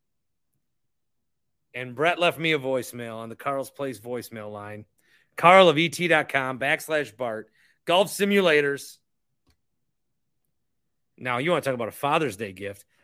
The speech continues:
I'm gonna send my other dead grandpa a golf simulator and be like, "Grandpa, I know we haven't talked in a while, but I'm gonna help you install this in your basement.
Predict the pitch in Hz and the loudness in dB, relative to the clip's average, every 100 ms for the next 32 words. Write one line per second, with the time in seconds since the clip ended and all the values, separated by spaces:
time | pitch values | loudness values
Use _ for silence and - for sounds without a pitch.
0 | _ 214 226 180 185 180 151 147 - 220 | _ 2 2 2 2 2 2 0 2 4
1 | 214 147 127 120 127 123 107 127 107 113 | 4 4 -2 -4 -6 -6 -6 -6 -6 -4
2 | 143 151 - 113 98 98 95 98 - _ | -2 -4 -8 -12 -12 -12 -12 -14 -18 _
3 | _ 127 143 135 117 143 165 185 202 196 | _ -6 -4 -2 -4 0 2 4 4 2
4 | - _ _ _ _ _ _ 139 160 180 | -2 _ _ _ _ _ _ -2 2 4
5 | 175 147 170 165 151 131 120 117 107 107 | 2 2 2 2 0 -6 -4 -6 -6 -8
6 | 98 _ _ _ _ _ _ _ _ _ | -12 _ _ _ _ _ _ _ _ _
7 | _ _ _ _ _ _ _ _ _ _ | _ _ _ _ _ _ _ _ _ _
8 | _ _ _ _ _ 143 147 165 170 160 | _ _ _ _ _ 0 2 2 2 2
9 | 147 151 127 - 151 143 131 131 123 107 | 0 -4 -6 -4 -2 -2 -4 -8 -10 -8
10 | 117 113 - 92 | -6 -8 -10 -18